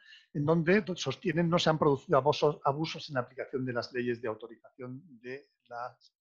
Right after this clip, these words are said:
eutanasia. Argumentos en contra. De modo muy similar, sintéticamente,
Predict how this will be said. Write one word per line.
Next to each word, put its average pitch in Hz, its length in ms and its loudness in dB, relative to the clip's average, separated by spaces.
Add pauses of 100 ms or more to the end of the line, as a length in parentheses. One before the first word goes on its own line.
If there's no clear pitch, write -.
(160)
eutanasia. 113 600 -16 (1800)
Argumentos 226 500 -2
en 156 100 -4
contra. 113 420 -6 (500)
De 143 160 -2
modo 175 400 6
muy 151 180 0
similar, 151 500 -2 (320)
sintéticamente, 147 1200 -10